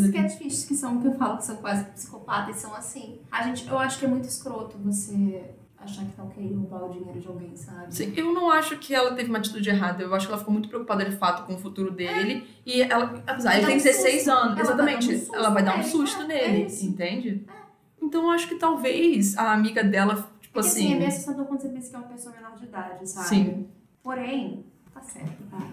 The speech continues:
Speaker 2: Eu, eu gosto que a Juliana já mudou de ideia. Era cuzona. Não, mas
Speaker 1: Eu
Speaker 2: cara,
Speaker 1: falei no início, aí eu voltei, aí eu voltei.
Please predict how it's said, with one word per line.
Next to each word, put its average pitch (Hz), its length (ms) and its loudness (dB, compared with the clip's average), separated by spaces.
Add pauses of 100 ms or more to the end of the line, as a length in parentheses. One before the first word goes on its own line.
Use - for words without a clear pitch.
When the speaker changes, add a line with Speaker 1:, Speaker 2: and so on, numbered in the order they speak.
(500)
Speaker 2:
Eu, 233 180 2
eu 220 80 6
gosto 202 140 8
que 214 60 4
a - 20 4
Juliana 208 260 6
já 214 60 8
mudou 202 160 10
de 196 80 6
ideia. 175 400 0
Era 233 120 0
cuzona. 170 400 0
Não, 269 160 2
mas 285 100 -2
Speaker 1:
Eu 339 100 -4
Speaker 2:
cara, 320 180 2
Speaker 1:
falei 339 200 0
no 285 60 2
início, 294 460 0
aí - 180 -6
eu 254 220 -6 (140)
voltei, 226 360 -14
aí 220 180 -8
eu 214 60 -6
voltei. 208 520 -6